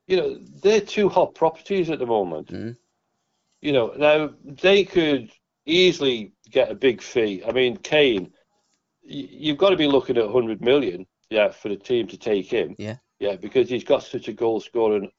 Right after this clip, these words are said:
Speaker 1: uh, sort of thing. But, but why should that only be, why should it only be teams who can afford to buy him that should be able to have him?
Speaker 2: Mm.
Speaker 1: You know, why, why couldn't a club like Aston Villa, yeah,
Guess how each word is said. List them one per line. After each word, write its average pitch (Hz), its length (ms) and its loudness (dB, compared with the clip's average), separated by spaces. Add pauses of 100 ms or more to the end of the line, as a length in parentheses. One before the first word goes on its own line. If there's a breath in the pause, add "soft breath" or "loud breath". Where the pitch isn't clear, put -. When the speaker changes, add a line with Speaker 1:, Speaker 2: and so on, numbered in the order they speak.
(120)
Speaker 1:
uh, 85 220 -10
sort - 200 -16
of - 60 -20
thing. 107 100 -6 (440 soft breath)
But, 143 180 -6
but 170 260 2
why 190 280 2
should 196 180 -2
that 175 140 2
only 165 260 2
be, 139 360 0 (360)
why 180 180 4
should 185 200 2
it 170 80 2
only 151 320 4
be 135 200 0
teams 127 440 -2
who 123 100 -2
can 120 180 -2
afford 120 440 2
to - 80 -10
buy 110 300 4
him 143 200 0 (260)
that 110 140 0
should - 420 -8
be 120 180 4
able 107 240 2
to 104 160 -2
have 107 180 4
him? 139 160 -2 (420)
Speaker 2:
Mm. 92 180 -14
Speaker 1:
You 127 100 -4
know, 113 240 0 (200)
why, 151 340 2
why 156 300 2
couldn't 147 300 -4
a 131 40 -2
club 127 260 -2
like 123 220 2
Aston 117 380 -2
Villa, 104 460 0 (880)
yeah, 107 220 2